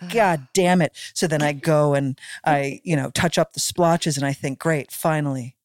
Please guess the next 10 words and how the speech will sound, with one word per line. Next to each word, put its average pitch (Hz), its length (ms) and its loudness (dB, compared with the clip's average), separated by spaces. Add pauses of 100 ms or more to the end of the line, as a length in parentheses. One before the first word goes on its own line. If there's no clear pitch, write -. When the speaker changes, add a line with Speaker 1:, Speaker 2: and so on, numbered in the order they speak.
(140)
Speaker 2:
Finn, 127 380 -2
it's - 100 -10
over." 127 320 -4 (420)
And 160 160 0
then 143 300 -4
the 156 80 -2
light 143 200 -2
will 131 80 -4
shift - 300 -6
again 131 420 -6